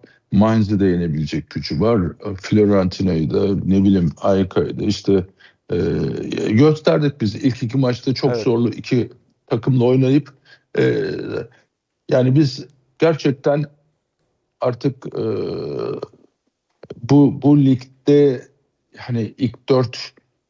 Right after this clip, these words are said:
Speaker 1: büyükten sonra, e, gelen dört, e, takım arasında, e,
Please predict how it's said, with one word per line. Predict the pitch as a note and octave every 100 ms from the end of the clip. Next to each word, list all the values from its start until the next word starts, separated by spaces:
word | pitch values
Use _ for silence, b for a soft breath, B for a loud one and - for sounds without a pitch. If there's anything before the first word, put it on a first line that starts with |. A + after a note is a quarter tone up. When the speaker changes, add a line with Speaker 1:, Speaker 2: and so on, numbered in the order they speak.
| -
Speaker 1:
büyükten | A#2+ B2 B2+ B2 B2+
sonra, | - A#2 A#2 A#2 A#2+ A#2 A2+
e, | A2
gelen | G#2+ A#2 A#2 A#2+ B2 A2+ - G2+ G#2+
dört, | B2 A#2 - - _ _ _ -
e, | G#2 G2+ F#2 - - -
takım | A#2 A2+ C3+
arasında, | A#2 G2 F#2 - G#2 G2 C#3+ C#3 - _ _ _ _ -
e, | - -